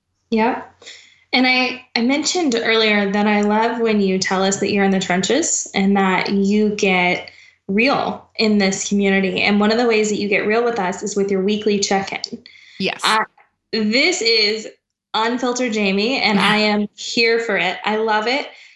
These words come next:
Speaker 1: Talk to me about the check-ins. What are they? How did they start?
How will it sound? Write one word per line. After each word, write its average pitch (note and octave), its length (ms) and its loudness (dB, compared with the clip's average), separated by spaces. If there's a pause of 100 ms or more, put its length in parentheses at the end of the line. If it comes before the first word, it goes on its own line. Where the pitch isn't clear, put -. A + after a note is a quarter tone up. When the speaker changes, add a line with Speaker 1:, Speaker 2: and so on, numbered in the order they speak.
(140)
Speaker 1:
Talk - 300 -2
to F#4 80 -2
me F4+ 120 -2
about E4+ 160 -2
the C#4+ 60 -4
check-ins. - 680 -2
What A3+ 280 0
are A3+ 200 0
they? G3+ 320 -2
How A#3+ 300 -2
did D#4 140 -2
they D#4+ 120 0
start? F#3+ 720 -2